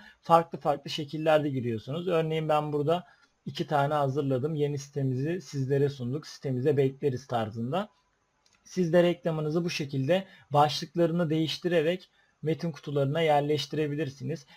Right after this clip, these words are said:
Eğer bu metin kutuları size az geliyorsa, yetersiz geliyorsa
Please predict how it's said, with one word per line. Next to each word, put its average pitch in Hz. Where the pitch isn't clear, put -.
Eğer 160
bu 175
metin 175
kutuları 175
size 175
az 160
geliyorsa, 160
yetersiz 143
geliyorsa 170